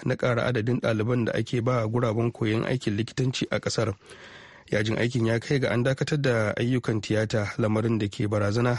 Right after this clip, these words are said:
ga rum-, da, ga rayukan, wato, ɗimbin mutane. A yau Litinin gwamnati ta tura jami'anta asibitocin ƙasar don su tabbatar da cewa likitocin ba su koma bakin aiki ba kafin ɗaukar matakan soke lasisin su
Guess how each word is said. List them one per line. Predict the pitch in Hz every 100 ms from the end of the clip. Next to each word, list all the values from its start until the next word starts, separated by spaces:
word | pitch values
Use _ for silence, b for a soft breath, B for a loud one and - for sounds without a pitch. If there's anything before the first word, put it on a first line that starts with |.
| 123
ga | 107 104 101 98
rum-, | 110 113 202
da, | 110 107 104 -
ga | 127 110
rayukan, | 107 104 110 123 117 104 - _
wato, | 120 104 -
ɗimbin | - 117 123
mutane. | 127 123 107 104 101 B B B B B B B B
A | 110
yau | 113
Litinin | 104 127 113
gwamnati | 113 120 - 123 113
ta | 127
tura | - 131 117
jami'anta | 110 101 - 131 123 107
asibitocin | 110 123 120 131 - 139
ƙasar | 147 - 131
don | 117 120
su | - 110 101
tabbatar | - 139 135 135 135
da | 120
cewa | - 120 110
likitocin | 113 - 120 - 120
ba | 98
su |
koma | - 135 107
bakin | 95 92 135
aiki | 135 127 - 101
ba | 98 - B B B B B
kafin | - 101 117
ɗaukar | - 110 107
matakan | 98 95 98 113
soke | - 117 - 104
lasisin | 110 113 120 120 104
su | 107